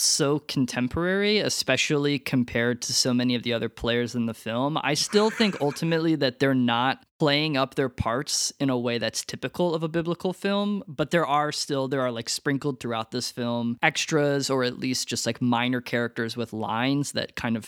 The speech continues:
Speaker 1: feel like they are a part of an epic and, like, trying to perform in an epic
Speaker 2: Well,
Speaker 1: way.
Speaker 2: just wait until Jack Palance
Speaker 1: <laughs>
Speaker 2: rolls on
Speaker 1: Yeah,
Speaker 2: <laughs> the
Speaker 1: exactly,
Speaker 2: screen. <laughs>
Speaker 1: exactly.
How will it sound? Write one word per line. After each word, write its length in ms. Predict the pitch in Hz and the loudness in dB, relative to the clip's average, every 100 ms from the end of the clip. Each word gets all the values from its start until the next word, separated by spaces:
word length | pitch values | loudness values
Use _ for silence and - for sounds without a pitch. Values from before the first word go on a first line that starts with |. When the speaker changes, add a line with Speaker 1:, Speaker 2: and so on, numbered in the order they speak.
| - | -14
Speaker 1:
feel 400 | - - 151 139 | -8 0 0 2
like 280 | 127 123 - | -2 -4 -4
they 120 | 135 | -4
are 380 | - 120 127 151 | -2 0 0 0
a 40 | |
part 280 | - 165 170 | -2 -2 -2
of 80 | 170 | -4
an 100 | 175 | -2
epic 360 | 175 - 190 - | -4 -4 -6 -4
and, 220 | 117 117 | -4 -4
like, 340 | 110 107 - - | -6 -10 -12 -10
trying 420 | - 113 113 120 | -6 -4 -4 -6
to 320 | 120 123 117 - _ | -4 -4 -4 -8 _
perform 580 | - 139 - 127 120 123 | -6 -6 -4 -4 -2 -4
in 120 | 123 | -4
an 200 | 117 110 | -4 -6
epic 220 | 139 - 120 | -10 -8 -6
Speaker 2:
Well, 160 | 127 | -2
Speaker 1:
way. 320 | 107 120 175 - | -2 -2 -4 -6
Speaker 2:
just 220 | 107 - | -8 -6
wait 240 | 127 123 | -2 -2
until 260 | 120 147 113 | -2 -6 -6
Jack 360 | 107 117 104 | -6 -6 -8
Palance 600 | - 123 131 92 - - - | -6 -6 -6 -8 -10 -12 -4
Speaker 1:
<laughs> 0 | |
Speaker 2:
rolls 400 | - 196 202 190 | -4 -2 0 2
on 80 | 220 | 2
Speaker 1:
Yeah, 160 | 220 - | 0 0
Speaker 2:
<laughs> 60 | |
the 200 | 226 202 | 0 2
Speaker 1:
exactly, 760 | 185 240 175 175 - - 254 247 | 2 4 4 2 2 0 2 0
Speaker 2:
screen. 200 | - 311 | 0 -4
<laughs> 0 | |
Speaker 1:
exactly. 720 | 160 160 151 156 156 147 127 | 0 0 2 0 -2 -8 -6